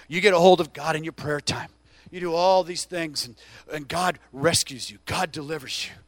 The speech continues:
And the natural tendency of man is to go back to the old way of living. It's our natural course. You see, we have to be intentional. We have to make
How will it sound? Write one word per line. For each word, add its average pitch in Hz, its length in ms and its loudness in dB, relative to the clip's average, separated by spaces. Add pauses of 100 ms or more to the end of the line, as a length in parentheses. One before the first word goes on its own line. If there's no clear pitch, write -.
(420)
And 151 140 -8
the 147 60 -6
natural 180 400 2
tendency 185 420 -6
of 151 100 -10
man 131 200 -10
is 123 140 -10
to 131 60 -12
go 151 320 -2
back 131 340 -8
to 131 80 -20
the 110 180 -20
old 135 360 -6 (140)
way 127 340 -8 (300)
of 131 80 -16
living. 143 360 -16 (380)
It's 156 160 -6
our 156 80 -2
natural 139 380 -8
course. 160 420 -8 (300)
You - 60 -8
see, - 120 -4
we 190 140 -10
have 160 200 -8
to 139 40 -20
be 135 140 -14
intentional. - 580 -10 (460)
We 160 100 -6
have 175 140 -4
to 127 100 -12
make 135 520 -10